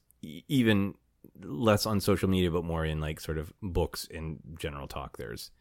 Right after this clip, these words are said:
there's some writing advice that can get kinda stale. So I, I have fun subverting that. Uh, so I do, I do gravitate towards some series, but then sometimes when I'm just like, "I need to get to work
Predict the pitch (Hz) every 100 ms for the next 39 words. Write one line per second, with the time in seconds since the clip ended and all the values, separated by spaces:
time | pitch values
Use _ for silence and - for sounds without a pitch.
0 | - - - - _ - 101 85 85 73
1 | 78 _ - 110 87 76 73 71 - 78
2 | 76 - - 78 73 71 71 67 - -
3 | - - - 85 - - 78 - 73 69
4 | 76 76 69 67 64 - _ _ _ _
5 | _ - 90 - 104 107 165 - 113 123
6 | 156 147 147 151 147 147 160 165 90 110
7 | - 113 110 147 - _ - 127 147 180
8 | 185 143 127 117 101 110 - 92 - -
9 | _ _ _ _ - 117 175 190 165 175
10 | 175 123 76 80 -